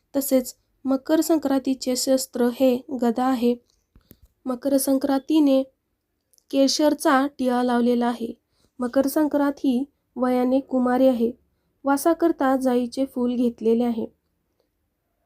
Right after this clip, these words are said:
जाती सर्प, धरण मोती आहे.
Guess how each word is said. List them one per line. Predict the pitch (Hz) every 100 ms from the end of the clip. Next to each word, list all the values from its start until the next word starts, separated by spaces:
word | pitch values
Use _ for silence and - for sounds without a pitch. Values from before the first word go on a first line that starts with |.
| -
जाती | 233 277 277 - 302 254
सर्प, | - 262 262 262 277 247 269 _ _ _ _ -
धरण | 240 302 320 294
मोती | 302 277 262 262 262
आहे. | 262 233